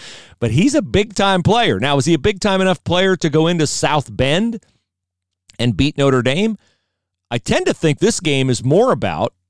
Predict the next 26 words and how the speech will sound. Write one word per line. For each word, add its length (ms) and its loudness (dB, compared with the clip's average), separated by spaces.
Ian 320 2
Book 320 0
and 120 0
Notre 280 2
Dame 300 0
and 100 0
can 200 -2
they 100 0
throw 240 0
the 80 -2
football 480 -2
than 120 0
it 120 -2
is 180 2
about 420 -2
D 160 0
J 360 0
Uiagalelei 840 0
and 140 -6
can 400 -4
he 420 -2
play 680 -2
well 500 -2
in 160 -6
Trevor 340 -4
Lawrence's 760 -4